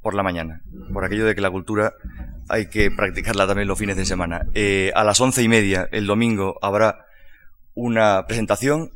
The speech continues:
del libro Stalin, la obra de arte total, obra de arte total Stalin, eh, de Boris Groys, en el que participarán Manuel Ramírez, editor de Pretextos,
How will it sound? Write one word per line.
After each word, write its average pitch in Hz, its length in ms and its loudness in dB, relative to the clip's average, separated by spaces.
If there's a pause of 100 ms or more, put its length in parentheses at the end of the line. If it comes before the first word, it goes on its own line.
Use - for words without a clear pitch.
(140)
del 110 280 -4
libro 110 580 0
Stalin, 123 480 0
la 104 80 6
obra 110 180 6
de 107 100 6
arte 104 160 2
total, 120 480 2
obra 104 280 2
de 101 80 4
arte 104 220 0
total 101 260 -2
Stalin, 113 640 -4
eh, 98 420 -2
de 95 120 0
Boris 101 280 2
Groys, 120 380 0
en 101 100 -8
el 98 120 -4
que 101 80 -4
participarán 104 800 4 (580)
Manuel 101 300 0
Ramírez, 120 440 4
editor 104 260 0
de 107 100 2
Pretextos, 127 760 -4